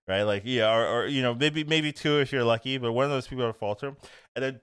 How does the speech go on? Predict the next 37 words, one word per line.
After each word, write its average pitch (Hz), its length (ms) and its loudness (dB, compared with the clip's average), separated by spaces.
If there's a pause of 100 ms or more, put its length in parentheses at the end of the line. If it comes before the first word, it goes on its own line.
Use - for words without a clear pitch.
(120)
one 151 400 4
or 160 140 4
two 170 220 -4
people 165 360 0
that, 131 320 0
that 123 160 4
are 120 140 4
consistently 139 580 -6
ranked 117 240 -2
six 123 200 -8
to 113 100 -2
ten 113 300 -2
are 110 140 0
gonna 117 180 0
move 123 340 2
up 113 260 2 (580)
and 107 120 0
then 110 100 -6
take 131 300 0
that, 110 320 2
that 110 240 0
rank 101 260 -4
two 113 160 -10
to 98 80 -2
five 90 320 -4
spot. 76 320 -10 (400)
And 98 100 -2
then 107 100 -4
you're 117 140 -2
gonna 143 180 0
get 127 220 2
five 123 400 2
players, 123 680 -2 (400)
like, 107 220 -4
four 147 360 4
of 139 120 2
them 135 280 4